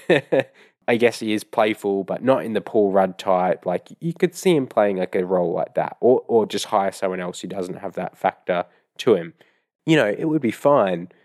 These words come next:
But the fact that Paul Rudd's doing all those Paul Rudd things, like, I don't know, like, I feel like that almost always makes the film better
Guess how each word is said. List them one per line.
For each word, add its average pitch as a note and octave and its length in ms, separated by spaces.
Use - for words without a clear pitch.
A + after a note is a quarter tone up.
But A#2+ 140
the B2 60
fact - 400
that A2+ 160
Paul A#2+ 180
Rudd's G#2 340
doing G2+ 320
all F#2+ 180
those F#2 220
Paul F#2+ 300
Rudd F#2 220
things, A2+ 560
like, F#2+ 360
I A3+ 80
don't A#3 120
know, D3+ 220
like, G#2 200
I C3+ 80
feel E3+ 180
like D#3 240
that C#3 240
almost C3 420
always A#2 460
makes G2+ 320
the G#2+ 100
film F2 280
better E2+ 220